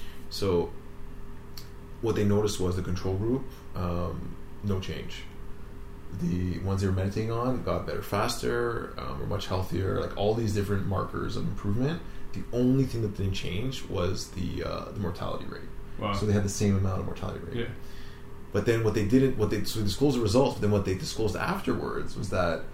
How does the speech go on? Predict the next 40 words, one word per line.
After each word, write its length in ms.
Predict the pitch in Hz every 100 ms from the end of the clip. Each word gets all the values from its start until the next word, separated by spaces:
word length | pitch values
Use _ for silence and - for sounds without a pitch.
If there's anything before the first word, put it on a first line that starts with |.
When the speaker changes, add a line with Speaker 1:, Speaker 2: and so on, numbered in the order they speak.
| - -
Speaker 1:
you 80 | 113
know, 100 | 113
like, 120 | 107
it 60 |
was, 140 | 110 104
it 120 | 104
was 180 | 110 104
a 40 |
really 240 | 113 127 120
rare 240 | 107 104
phenomenon 440 | - 98 98 98
for 100 | 98
that 180 | 170 90
many 140 | 98 95
people 360 | - 92 104
to 80 | -
have, 300 | - 92 90 - -
like, 120 | 87
that 160 | 92 92
infection 500 | 95 90 - 92 87
in 80 | 95
that 120 | 95
hospital 360 | 101 98 -
at 120 | - -
that 40 |
time. 360 | 98 - - - 113
Speaker 2:
Yeah. 120 | 110 101
Speaker 1:
What 100 | 104
they 60 |
were 80 | 104
doing 240 | 98 113 104
was 140 | 98
they 60 | 98
were 60 |
meditating 380 | 98 101 98 98
on 80 | -
people 320 | - 87 90
in 80 | -
the 80 | -
past. 560 | - 87 - - -